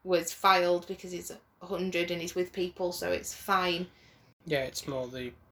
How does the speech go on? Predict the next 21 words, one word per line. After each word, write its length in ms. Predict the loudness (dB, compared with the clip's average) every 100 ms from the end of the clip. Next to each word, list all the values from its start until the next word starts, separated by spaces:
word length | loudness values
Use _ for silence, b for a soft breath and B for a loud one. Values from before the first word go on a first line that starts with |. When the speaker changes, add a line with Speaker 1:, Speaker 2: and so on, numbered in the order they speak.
| _ -10
Speaker 2:
the 100 | -6
biker 380 | -6 -6 -8
gang 220 | -10 -10 -10
and 120 | -12
everything 440 | -14 -14 -14 -14
and 100 | -12
all 120 | -12
that. 140 | -12 -12
That's 240 | -10 -10
more 300 | -6 -4 -4
the 220 | -4 -10 -12 -18 -20 -12
incriminating 720 | -12 -10 -10 -6 -8 -8 -14 -18 _ _
people, 320 | -14 -12 -12 -10
but 140 | -12 -12 _ _ _ -4
they 160 | 2 4
all 200 | 4 0
end 180 | -2 -6
up 100 | -10 _ _ _ -8
croaking 460 | 0 0 0 -6
anyway, 360 | -6 -4 -2 -2
so. 300 | -2 -4 -6